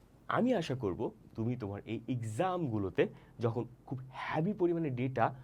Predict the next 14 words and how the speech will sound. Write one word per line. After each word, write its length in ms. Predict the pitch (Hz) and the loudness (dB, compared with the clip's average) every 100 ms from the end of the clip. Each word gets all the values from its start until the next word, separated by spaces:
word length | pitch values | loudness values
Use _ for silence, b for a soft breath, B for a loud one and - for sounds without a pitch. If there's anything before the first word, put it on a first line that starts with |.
| B - 117 | B -6 0
মেমোরাইজ 420 | 107 107 107 143 - | 4 6 6 6 2
করতে 220 | 110 - 92 | -4 -2 0
হয়, 140 | 123 - B B - 135 | 0 -2 B B 6 6
তখন 260 | 131 120 165 - | 8 4 2 2
এই 80 | 117 104 | 2 2
টেকনিকটা 340 | 107 107 147 170 | -2 0 0 2
ব্যবহার 260 | 120 117 120 135 | 2 4 2 2
করবে 200 | 92 85 - b b b b 170 196 | -2 -2 -6 b b b b 8 10
এবং 200 | 131 123 214 B B - 139 | 10 2 0 B B 4 6
অল্প 160 | 226 226 170 | 6 4 0
সময়ে 240 | 120 139 247 - 135 | 0 0 -2 0 2
অনেক 300 | 139 190 240 160 139 | 4 4 2 2 0
বেশি 180 | 131 120 | -2 -4
ইনফরমেশন 480 | 104 95 92 92 208 | -2 0 0 0 0